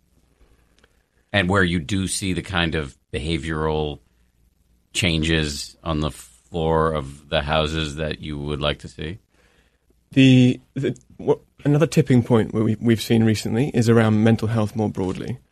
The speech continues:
Speaker 2: And so in the last f-, four years – the public discourse around, um, men-, we all have mental health, um, we should all talk about it, we should all find treatment when we need it, and we've got problems,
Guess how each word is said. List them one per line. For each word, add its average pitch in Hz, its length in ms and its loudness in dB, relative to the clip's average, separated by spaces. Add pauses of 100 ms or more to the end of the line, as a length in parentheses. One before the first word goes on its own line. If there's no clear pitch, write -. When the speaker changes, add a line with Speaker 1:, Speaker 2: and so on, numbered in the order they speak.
(460)
Speaker 2:
And 110 140 0
so 113 180 4
in 110 160 4
the 113 80 4
last 131 440 2 (280)
f-, - 280 -20
four 139 380 2
years – 120 580 4 (420)
the 113 80 -6
public 117 420 -2
discourse 107 640 -2 (100)
around, 107 640 2 (460)
um, 107 360 4
men-, 123 240 6
we 127 120 6
all 131 120 6
have 120 180 4
mental 117 280 4
health, 113 520 2 (400)
um, 107 400 2
we 113 80 4
should 117 140 0
all 113 100 2
talk 127 240 2
about 113 400 4
it, - 260 -2
we 113 140 -4
should - 180 -2
all 107 120 0
find 110 260 0
treatment 117 360 2
when 110 100 2
we 110 100 4
need 110 240 6
it, 107 240 2 (260)
and 113 120 0
we've 110 140 2
got - 200 -4
problems, 110 580 0